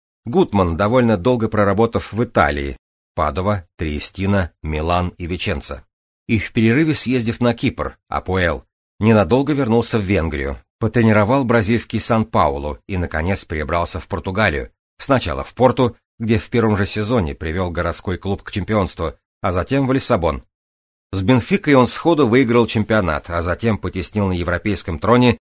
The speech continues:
легендарный мадридский Реал. Об Эйсебио, сыгравшем в этой победе не последнюю роль,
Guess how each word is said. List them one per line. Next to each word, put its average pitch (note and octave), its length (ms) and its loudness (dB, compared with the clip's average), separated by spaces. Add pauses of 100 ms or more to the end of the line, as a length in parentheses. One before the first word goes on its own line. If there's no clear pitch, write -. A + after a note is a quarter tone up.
легендарный A#2 720 2
мадридский G2+ 640 -2
Реал. E2+ 380 -2 (480)
Об D#2+ 220 -4
Эйсебио, F#2 560 -2 (280)
сыгравшем F2 580 -4
в E2+ 40 -6
этой F2+ 200 -4
победе D#2+ 420 -4
не E2 120 -2
последнюю F2 520 -4
роль, F2+ 260 0